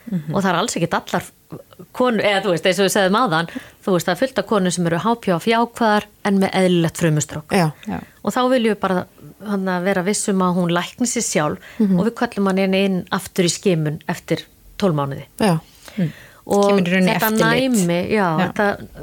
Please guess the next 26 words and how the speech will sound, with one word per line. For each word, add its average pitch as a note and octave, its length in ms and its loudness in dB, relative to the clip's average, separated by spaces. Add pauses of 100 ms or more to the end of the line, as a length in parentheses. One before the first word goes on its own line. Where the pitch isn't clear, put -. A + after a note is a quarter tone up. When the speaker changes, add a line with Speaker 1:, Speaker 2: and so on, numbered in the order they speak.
Speaker 3:
Mhm. G#3 340 4
Speaker 2:
næmi A#3 800 2
þessara A3+ 460 -2
skimunar F3 880 0 (440)
er G#3 280 0 (520)
metið G3+ 400 0
níutíu G#3 440 0
prósent, C#4 420 0 (140)
Speaker 3:
Mhm. G#3 340 4 (180)
Speaker 2:
meðan G#3 280 2
að G3+ 100 2
næmi A3+ 380 2
frumuskimunar G#3 1120 2
var G3 120 0
metið G3 500 0 (160)
sjötíu G3+ 640 -4
til F#3+ 120 -2
áttatíu E3 360 -8
prósent. - 380 -12 (380)
Speaker 3:
Aha. E3+ 440 -2 (120)
Speaker 2:
Þannig G3 240 2
að D3 120 -6
Speaker 1:
Mhm. G3 100 0
Speaker 2:
næmið A#3 520 2
er C#4 40 0
meira G3+ 520 0